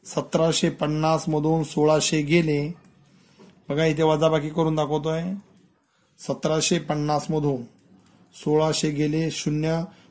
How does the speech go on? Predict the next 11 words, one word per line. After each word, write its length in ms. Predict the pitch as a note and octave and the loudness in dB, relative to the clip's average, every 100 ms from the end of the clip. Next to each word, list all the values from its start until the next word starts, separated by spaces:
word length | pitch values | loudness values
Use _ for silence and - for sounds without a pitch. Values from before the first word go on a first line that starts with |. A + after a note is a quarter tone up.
| _ | _
पाचातून 380 | D3 D3+ D3+ D#3 | 0 2 0 -2
शून्य 300 | - D3 D3+ | -2 -2 0
गेला, 200 | D3+ D3 | 0 -2
पाच, 480 | D3 D#3+ D#3+ D#3+ | -2 2 2 0
सातातून 400 | - C3+ D3+ D3+ | -4 -2 -2 -2
सात 260 | D3+ D#3 C#3+ | -2 2 0
जात, 220 | C#3 D#3 D#3+ - - - _ | 2 0 0 -14 -20 -20 _
सातातून 300 | - C#3+ D#3 | -4 -2 -2
सहा 140 | D3 D3+ | -2 -2
गेला, 180 | D3+ D3+ | -2 -2
एक, 280 | D#3+ E3+ F3 | 2 2 0